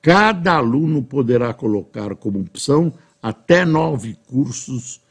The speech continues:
de graduação nas diferentes universidades do estado.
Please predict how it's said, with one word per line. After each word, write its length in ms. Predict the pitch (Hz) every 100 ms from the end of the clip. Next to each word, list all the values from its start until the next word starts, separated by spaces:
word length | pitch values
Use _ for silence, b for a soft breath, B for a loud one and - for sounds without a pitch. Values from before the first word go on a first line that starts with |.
| _ _ _
de 200 | 87 131
graduação 880 | 117 139 123 104 101 87 - 135 139
nas 240 | 120 92
diferentes 600 | 98 123 120 110 131 -
universidades 960 | 117 101 95 98 - 98 104 104 82 90
do 160 | 87 98
estado. 640 | - - 87 69 -